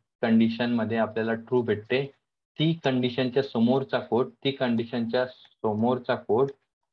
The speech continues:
समोरचा code होते run. तर या याच्या समोरचा code काय आहे? सीएलजी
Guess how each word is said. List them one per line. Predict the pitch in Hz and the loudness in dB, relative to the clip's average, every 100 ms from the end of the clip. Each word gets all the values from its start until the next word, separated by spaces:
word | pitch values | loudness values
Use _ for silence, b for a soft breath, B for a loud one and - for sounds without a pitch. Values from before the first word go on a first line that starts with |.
| - | -2
समोरचा | 113 113 120 117 123 117 - | 4 4 2 -2 -6 -4 0
code | 113 139 139 _ _ _ _ _ - | 2 2 -2 _ _ _ _ _ -6
होते | 104 107 139 - 95 92 | -4 -2 -4 -4 -10 -2
run. | 95 101 107 - _ _ _ _ _ _ _ _ _ _ _ _ - - _ _ _ - | -2 -2 -6 -14 _ _ _ _ _ _ _ _ _ _ _ _ -20 -20 _ _ _ -6
तर | |
या | 110 107 117 | 0 2 4
याच्या | 113 113 | 2 -2
समोरचा | 113 113 110 110 | -2 0 0 -2
code | 120 117 113 | -2 -2 -2
काय | 117 113 | -2 -2
आहे? | 139 | -2
सीएलजी | - 117 110 110 113 | -4 -2 0 0 -4